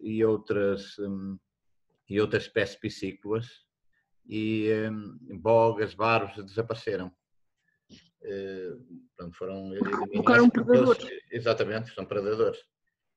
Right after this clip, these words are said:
Speaker 1: E, hum, eh, e, e outra, e, e escalos, portanto, uma série de espécies que foram sendo eliminadas
Speaker 2: Sim, sim, sim.
Speaker 1: devido, devido a terem colocado esses, esses,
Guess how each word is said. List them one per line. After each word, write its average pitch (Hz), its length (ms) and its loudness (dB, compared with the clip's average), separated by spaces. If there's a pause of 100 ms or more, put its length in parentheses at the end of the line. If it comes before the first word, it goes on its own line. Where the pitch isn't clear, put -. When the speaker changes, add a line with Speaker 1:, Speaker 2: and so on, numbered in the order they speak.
(600)
Speaker 1:
E, 95 480 -12
hum, 98 260 -14 (480)
eh, - 360 -20 (480)
e, 135 320 -14
e 139 280 -4
outra, 127 320 -4
e, 117 200 -2
e - 20 0
escalos, 131 640 4 (240)
portanto, 117 340 -2
uma 127 140 0
série 117 340 4
de 110 220 0
espécies 120 500 0
que - 80 -18
foram 123 240 0
sendo 120 240 0
eliminadas 120 760 2
Speaker 2:
Sim, 208 200 -4
sim, 180 280 -4
sim. 110 140 -4
Speaker 1:
devido, 123 600 2
devido 117 500 -2
a 117 60 4
terem 117 260 0
colocado 113 520 -2
esses, 113 540 -8
esses, 107 380 -10